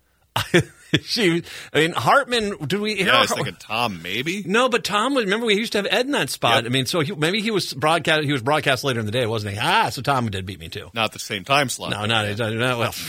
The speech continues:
Speaker 1: how many time slots have I been on this station? <laughs> I'll be your three A M on a Saturday morning. Uh, no. <laughs>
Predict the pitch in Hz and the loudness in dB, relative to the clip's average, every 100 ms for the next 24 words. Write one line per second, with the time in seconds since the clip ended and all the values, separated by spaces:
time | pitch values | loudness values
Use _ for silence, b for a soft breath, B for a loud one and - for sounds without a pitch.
0 | 139 - B B 127 139 120 156 135 143 | -12 -16 B B 0 2 4 2 4 2
1 | 127 147 147 135 131 127 127 107 127 113 | 4 6 6 4 2 2 0 2 2 2
2 | 123 - - - - - 190 - - - | -2 -6 -12 -20 -18 -12 -12 -12 -10 -10
3 | - - - - - - 247 262 294 269 | -10 -16 -14 -12 -10 0 0 2 0 0
4 | 277 - 294 302 392 359 330 - 330 311 | -2 -2 -2 0 2 2 2 0 0 0
5 | 339 - 311 311 349 403 403 392 415 370 | 0 0 0 2 2 2 2 0 2 0
6 | 330 247 B B B B 156 165 165 160 | -2 -8 B B B B 6 6 6 6
7 | 160 165 156 135 b b b b - | 4 2 0 -2 b b b b -4